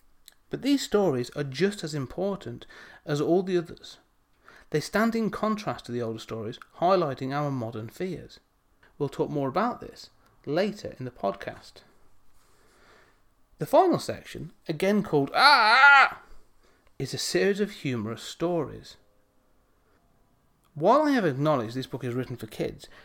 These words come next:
the previous sections have had enough detail of horror for the stories to act as the basis for really creepy stories that could give most people a chill. Unfortunately,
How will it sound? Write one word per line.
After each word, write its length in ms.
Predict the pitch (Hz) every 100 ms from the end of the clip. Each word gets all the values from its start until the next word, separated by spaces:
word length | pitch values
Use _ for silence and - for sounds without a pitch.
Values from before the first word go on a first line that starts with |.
| -
the 100 | 143
previous 380 | - 285 294 -
sections 440 | - - - 117
have 180 | 117 117
had 120 | 127
enough 440 | 127 123 202 220 -
detail 460 | 175 165 - 113
of 80 | 117
horror 480 | - 214 202 - - - - _
for 80 | 143
the 80 | 135
stories 280 | 208 226
to 140 | 214 -
act 260 | 123 -
as 80 | 135
the 80 | 135
basis 400 | 123 135 123 120
for 180 | - 127
really 500 | 123 143 160 170 185
creepy 400 | 180 135 107 120
stories 460 | - 151 143 117
that 140 | 123 -
could 220 | - 131
give 180 | 131 127
most 380 | 147 208 240 -
people 340 | 123 107 113
a 60 | 117
chill. 440 | - 180 - - _ _ _ _ - - _ _ _ _
Unfortunately, 800 | 160 - 269 311 - 139 113